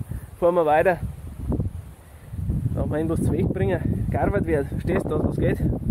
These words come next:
Alles klar. Also, bis gleich. So, haben wir schon da an der zweiten Käferfallen. Ja, die Stempel schauen noch, noch besser aus jetzt.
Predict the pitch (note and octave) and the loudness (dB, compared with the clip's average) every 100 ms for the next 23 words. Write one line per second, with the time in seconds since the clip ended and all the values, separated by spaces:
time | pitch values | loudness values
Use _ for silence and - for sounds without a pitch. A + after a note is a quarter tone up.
0 | - - C3 C3+ - C#3 B2 - - - | 0 2 0 -2 -4 -4 -4 -6 -12 -4
1 | D3 E3 D#3+ - - E3 F3+ - - - | 0 2 0 -4 -6 -4 -4 -6 -4 -4
2 | - - - - - C3 A2+ - - - | -2 -8 -10 -10 -6 -4 -4 -6 -6 -8
3 | - - - - - - - - - - | -14 -4 0 0 -2 -4 -4 -6 -12 -14
4 | - - - - - - - - - - | -14 -12 -12 -12 -14 -14 -14 -12 -12 -8
5 | - - - - - - - - G#3+ F#3+ | -6 -4 -4 -6 -8 -10 -10 -6 -2 0
6 | D3 D3 C#3+ C#3 F#3+ F3+ - - E3+ D3+ | 2 0 2 4 4 2 -8 -6 -2 -2
7 | - F3 - G3 G#3 G3 F3 G3+ F#3+ E3 | 2 2 2 2 4 4 4 2 2 -2
8 | - - - - - C#3 C#3 D3 C3+ B2+ | -8 -12 -14 -10 -2 0 2 2 0 -4
9 | - - - D3+ D#3 D3 - C3 C3 C#3 | -14 -20 -6 -2 -2 -4 -2 -2 0 0
10 | C3+ - - - - - - - C#3 C#3+ | -4 -6 -20 -20 -20 -20 -18 -8 -4 -2
11 | C#3+ - B2+ A2 B2+ C3+ - D3 | -4 -2 0 0 0 -4 -6 -8